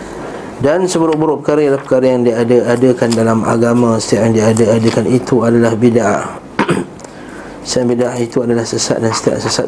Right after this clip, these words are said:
tempatnya dalam neraka. InsyaAllah hari ini kita akan masuk tajuk baru, iaitu petunjuk Nabi sallallahu alaihi wasallam dalam jihad. Wal maghazi, was saraya, wal bu'uth.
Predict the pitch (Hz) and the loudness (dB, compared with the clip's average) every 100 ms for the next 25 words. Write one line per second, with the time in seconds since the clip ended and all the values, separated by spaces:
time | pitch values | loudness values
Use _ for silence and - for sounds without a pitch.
0 | - 107 - - 110 107 123 165 - 110 | -4 -6 -6 -2 0 2 0 -2 -4 -2
1 | 110 113 104 78 - - - - - - | -2 -2 -4 -6 -10 -12 -14 -14 -14 -14
2 | - - - - - - - - - - | -14 -14 -14 -14 -14 -12 -14 -14 -6 -2
3 | - 147 156 170 160 156 160 156 143 135 | 0 2 2 2 2 2 0 0 0 0
4 | 135 143 - 123 120 113 113 110 107 110 | 0 -2 0 0 2 2 2 0 0 0
5 | 110 117 139 127 123 135 123 107 127 127 | 0 2 0 0 0 0 2 4 2 2
6 | 127 - 120 117 127 127 113 113 117 117 | 0 2 2 4 4 2 0 2 2 2
7 | 117 123 117 113 113 110 107 110 117 104 | 2 0 0 2 2 2 2 2 0 -2
8 | 92 - - - - - - - - - | -4 -6 -8 -16 -16 -16 -16 -16 -16 -16
9 | - - - - 123 127 123 120 117 127 | -16 -14 -10 0 2 4 2 2 0 2
10 | 120 113 123 123 117 107 107 107 127 - | 2 2 4 6 6 4 2 2 2 0
11 | - 120 117 127 123 123 127 123 120 117 | -2 0 2 2 4 4 4 4 4 2
12 | 113 113 123 117 110 107 123 123 123 120 | 2 4 4 4 2 4 4 4 4 4
13 | 123 127 - - - | 4 4 0 -8 -12